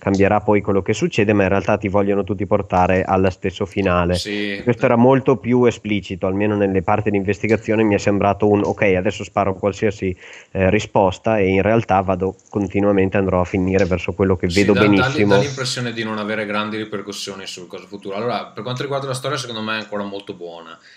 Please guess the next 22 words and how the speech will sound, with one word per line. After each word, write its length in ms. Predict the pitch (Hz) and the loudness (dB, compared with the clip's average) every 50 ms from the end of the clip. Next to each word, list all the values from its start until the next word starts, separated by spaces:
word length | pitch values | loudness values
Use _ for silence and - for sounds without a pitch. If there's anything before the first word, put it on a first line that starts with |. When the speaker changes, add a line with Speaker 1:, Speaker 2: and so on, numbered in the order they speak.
| _ _ | _ _
Speaker 2:
e 120 | - 98 95 | -14 -12 -10
in 60 | 101 | -2
Speaker 1:
Mm. 40 | 104 | 0
Speaker 2:
particolare 640 | 104 98 92 95 - 113 107 107 113 117 123 117 | 2 2 2 0 -4 -6 -4 -4 -4 -4 -4 -4
ha 140 | 110 101 101 | -2 -2 -4
un 140 | 101 101 101 | -4 -6 -8
cliffhanger 600 | - 101 98 - - 101 98 98 101 104 104 98 | -10 -12 -12 -8 -8 -8 -8 -8 -8 -10 -12 -12
finale 840 | - 107 95 92 92 92 95 95 95 95 95 92 92 90 90 90 90 | -10 -12 -10 -10 -10 -10 -10 -8 -8 -8 -8 -10 -10 -10 -10 -10 -12
super 260 | - - 98 - 107 | -12 -14 -12 -8 -8
interessante, 600 | 104 101 101 98 90 - - 95 78 78 76 - | -8 -8 -8 -12 -12 -12 -14 -14 -16 -18 -20 -20
secondo 240 | - - - 78 76 | -20 -20 -20 -20 -20
me. 100 | 76 78 - _ _ _ - - - - _ _ _ - - | -20 -20 -20 _ _ _ -20 -20 -20 -20 _ _ _ -16 -12
Eh, 800 | 95 95 92 92 92 92 92 92 92 90 92 90 92 98 92 | -10 -8 -6 -4 -4 -4 -4 -4 -6 -6 -6 -6 -6 -6 -6
è 80 | 101 104 | -4 -4
anche 240 | 104 113 127 131 139 | -2 -2 -2 -2 -2
abbastanza, 460 | 139 127 123 127 127 120 117 - 123 | -2 -2 -4 -4 -6 -8 -6 -6 -6
ma, 140 | 113 110 107 | -6 -6 -6
ma 160 | 104 104 107 104 | -4 -4 -6 -6
colpito 480 | - 123 110 101 - 117 123 127 139 127 | -6 -8 -8 -8 -8 -10 -8 -6 -6 -6
perché 420 | - 107 98 - 101 98 98 95 | -6 -6 -8 -8 -8 -8 -8 -10
comunque 360 | - 98 101 107 107 - 117 | -10 -10 -10 -10 -8 -6 -6
il, 580 | 107 104 98 95 95 95 92 92 90 90 90 | -6 -6 -6 -10 -14 -20 -20 -20 -20 -20 -20